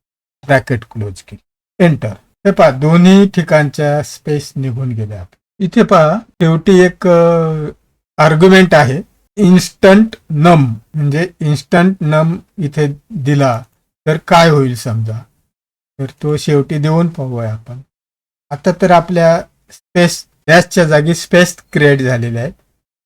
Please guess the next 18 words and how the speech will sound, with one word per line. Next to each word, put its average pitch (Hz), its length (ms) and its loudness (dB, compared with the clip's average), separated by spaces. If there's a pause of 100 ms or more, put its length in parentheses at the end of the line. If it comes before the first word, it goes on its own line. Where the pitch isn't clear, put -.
(120)
आता 147 220 -2
आपण 151 340 -4
इन्स्टंट 165 560 -4
नम 156 420 -4
देण्यासाठी 143 640 -4
इथं 139 180 -8
पहिल्यांदा 131 480 -6
कॉमा 131 400 -6
द्यावा 127 240 -6
लागेल 113 320 -8 (220)
आणि 151 180 -2
आता 175 260 -4
एक 175 240 -2 (360)
नंबर 143 400 -2
देऊ 135 240 -4
आपण 101 320 -10
इथे 110 260 -12 (160)
आणि 143 140 -8